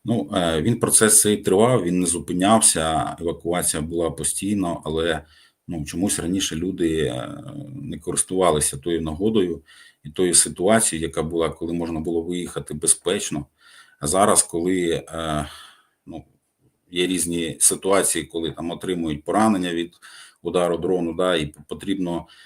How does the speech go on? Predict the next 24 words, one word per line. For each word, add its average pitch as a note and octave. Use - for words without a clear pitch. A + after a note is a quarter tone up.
е, D2
навіть E2+
його E2+
вивезти F2+
і E2
відвезти E2+
в D#2
лікарню, G#2
ну, D2+
це F2+
просто E2+
неможливо D2
інколи D#2
робити. C#2
Навіть E2+
були G2
такі F#2
випадки, F2+
коли F2
тіла F#2+
загиблих, F2
е, E2+
орки F#2
мінували, F2